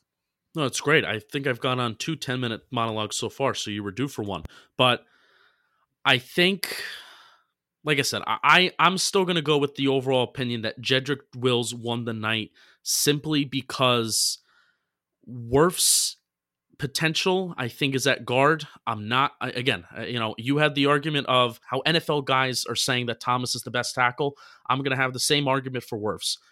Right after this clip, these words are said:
and that Wirfs is a guard. So I almost, I almost evaluate him as a guard, not even as a tackle, not even as a realistic option for the Giants. There's also, like, even if you round up to, even if you round up Wirfs' height to six five,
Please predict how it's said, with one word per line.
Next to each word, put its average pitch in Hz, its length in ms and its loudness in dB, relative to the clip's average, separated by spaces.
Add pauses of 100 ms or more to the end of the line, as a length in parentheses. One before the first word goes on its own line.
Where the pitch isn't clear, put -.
and 104 100 -8
that 98 120 -6
Wirfs 120 300 -2
is 117 140 -4
a 110 40 -4
guard. 92 340 -4
So - 180 -4
I 139 140 4
almost, 147 420 -4
I 135 100 0
almost 143 240 -4
evaluate 120 480 0
him 113 140 -6
as 101 160 -8
a 95 40 -12
guard, 117 300 0 (320)
not 117 160 0
even 117 160 -4
as 110 140 -6
a 107 40 -14
tackle, 117 460 0
not 113 200 -4
even 107 180 -4
as 104 100 -6
a 104 60 -10
realistic 110 420 -4
option 120 300 0
for 104 100 -10
the 95 60 -8
Giants. 95 360 -8 (380)
There's 165 120 0
also, 233 220 4
like, 185 240 -2
even 269 220 -4
if - 160 -4
you 214 160 0
round 139 340 -2
up 120 200 0 (140)
to, 113 360 -2 (880)
even 233 160 -2
if 330 140 -2
you 233 60 2
round 156 300 -2
up 143 200 -4
Wirfs' 123 420 0
height 117 280 -4
to - 80 -10
six - 280 -6
five, 101 360 -2